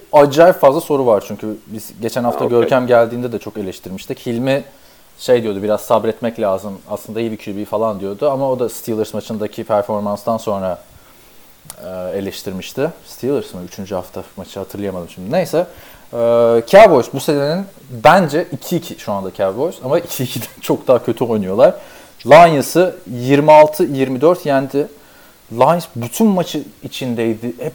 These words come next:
Speaker 1: yani ben nasıl şey, kaybettiler anlayamadım sekiz maçı beraber takip ederken.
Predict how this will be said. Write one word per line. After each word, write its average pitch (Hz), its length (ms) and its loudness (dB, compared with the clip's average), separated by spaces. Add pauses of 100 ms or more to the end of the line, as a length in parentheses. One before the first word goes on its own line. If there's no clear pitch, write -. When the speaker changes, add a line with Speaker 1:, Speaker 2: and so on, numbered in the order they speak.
Speaker 1:
yani 120 220 2
ben 127 280 2
nasıl 170 360 -2 (140)
şey, - 180 -16 (680)
kaybettiler 135 580 2
anlayamadım 123 560 2
sekiz 107 260 -8
maçı 107 220 -8
beraber 104 420 2
takip 107 260 -4
ederken. 139 440 2